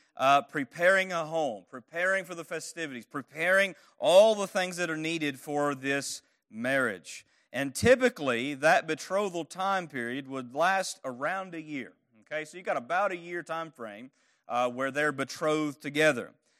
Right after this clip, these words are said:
And so what you'll find during this betrothal period is that both people are referred to as spouses, even though the marriage has not been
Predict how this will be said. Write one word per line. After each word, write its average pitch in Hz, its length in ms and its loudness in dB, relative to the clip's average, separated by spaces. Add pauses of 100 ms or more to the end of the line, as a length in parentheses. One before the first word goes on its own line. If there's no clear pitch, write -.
(240)
And 139 120 -6
so 165 260 6
what 165 240 4
you'll 165 120 0
find 220 480 2
during 175 260 -2
this 151 180 -6
betrothal 143 480 -6
period 208 480 -2
is 135 140 -10
that 135 300 -6
both 196 400 0 (360)
people 175 460 -2
are 160 180 2
referred 196 520 -2
to 165 200 -4
as 156 220 -2
spouses, 160 720 -4
even 156 300 -10
though 156 180 -4
the 147 120 -12
marriage 156 380 -4
has 135 140 -16
not 147 280 -6
been 151 240 -6